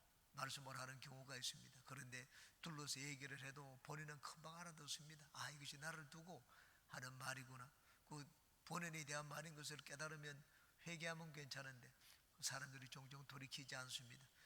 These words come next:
여기 있는 바리새인과 서기관들이 돌이키지 않은 것처럼 사람들은 자기에 대한 말임을 알면은 깨달았고 고쳐야 되는데 그렇지 하지 않고 오히려 내가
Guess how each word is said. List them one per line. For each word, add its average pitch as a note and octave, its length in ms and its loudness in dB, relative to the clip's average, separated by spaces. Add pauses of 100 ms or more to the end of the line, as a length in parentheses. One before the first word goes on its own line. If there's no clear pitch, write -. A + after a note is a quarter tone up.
(140)
여기 C3+ 140 2
있는 C3 220 -2
바리새인과 C#3 540 2
서기관들이 C3+ 720 4 (540)
돌이키지 C#3+ 480 0
않은 D#3 240 2
것처럼 B2+ 440 -2 (920)
사람들은 B2+ 540 -2 (380)
자기에 C#3 340 4
대한 C3 300 0 (600)
말임을 C3+ 380 4
알면은 C3+ 600 2
깨달았고 D3+ 640 0 (340)
고쳐야 D#3 400 4
되는데 B2+ 460 -8 (280)
그렇지 C3+ 340 2
하지 C3 220 2
않고 C#3 360 -4 (380)
오히려 B2+ 360 -2 (340)
내가 B2 340 0